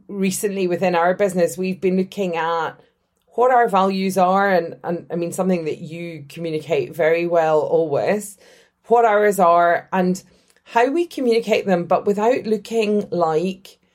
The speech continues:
we've done things so that we can communicate them.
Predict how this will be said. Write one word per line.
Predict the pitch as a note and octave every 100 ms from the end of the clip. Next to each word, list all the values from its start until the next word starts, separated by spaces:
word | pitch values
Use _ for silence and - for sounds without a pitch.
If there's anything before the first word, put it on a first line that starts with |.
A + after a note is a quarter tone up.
| _ _
we've | - F#3 F3+ C#3+
done | F#3+ G#3
things | G3+ G#3 G3 F#3+ F#3+ - -
so | - F#3
that | A#3+
we | - A#3+
can | C4 B3
communicate | - A#3 B3 B3 A#3+ A#3
them. | A#3 B3+